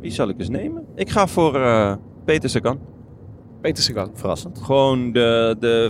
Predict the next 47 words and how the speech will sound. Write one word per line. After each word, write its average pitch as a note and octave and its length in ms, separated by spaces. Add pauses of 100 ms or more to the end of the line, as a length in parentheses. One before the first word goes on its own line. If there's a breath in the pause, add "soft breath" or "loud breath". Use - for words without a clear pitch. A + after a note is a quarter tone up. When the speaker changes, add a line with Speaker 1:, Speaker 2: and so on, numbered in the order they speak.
Speaker 1:
vader A2+ 420
en G#2+ 100
de G#2+ 60
wens G#2+ 300
en F#2 100
de G2+ 60
gedachte. E2+ 460
Speaker 2:
We B2 60
hadden C3 240
gehoopt C#3 380
dat C3+ 120
hij C3 80
er B2 80
vandaag, B2+ 460
eh, C#3+ 360 (100)
beter D3 220
Speaker 1:
Ja. E3+ 60
Speaker 2:
bij D#3+ 200
zou D#3 120
zitten C#3+ 260
dan C#3 100
Speaker 1:
Ja, C#3 80
Speaker 2:
dat D3 80
hij D#3 100
deed, C#3 220
hè? D3 80
Speaker 1:
eh, E3+ 80 (420)
daarom. A#2+ 480
Maar B2 120
daarom, A#2 400
eh, G#2 320 (100)
Speaker 2:
Jij D3 200
wilt F#3 200
nog E3 140
niet F#3+ 300
de E3+ 200
Das D#3+ 220
Speaker 1:
Nee, C#3+ 100
Speaker 2:
war E3 120
Speaker 1:
ik, D3+ 60
Speaker 2:
einmal F3 420
kaart D3+ 200
Speaker 1:
nee, D3+ 100
Speaker 2:
spelen? C#3 220
Speaker 1:
ik F#3+ 60
wil E3 200
niet. E3+ 220